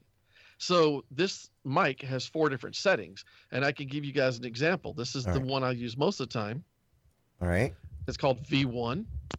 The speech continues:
Speaker 1: This is V two.
Speaker 2: Whoa.
Speaker 1: This is a different setting. This is G mode or guitar mode. So in case I'm doing some strings.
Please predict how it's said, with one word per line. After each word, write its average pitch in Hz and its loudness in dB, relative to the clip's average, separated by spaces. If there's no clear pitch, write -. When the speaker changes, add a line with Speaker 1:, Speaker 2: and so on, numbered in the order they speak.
Speaker 1:
This 165 4
is 127 2
V 120 0
two. 175 2
Speaker 2:
Whoa. 120 0
Speaker 1:
This 123 -2
is 120 -4
a 113 0
different 151 -2
setting. 120 0
This 156 -2
is 135 -4
G 180 -2
mode 113 -6
or 127 4
guitar 147 0
mode. 110 -4
So - -2
in 117 -2
case 127 -2
I'm 123 -2
doing 117 -4
some 113 -8
strings. 123 -2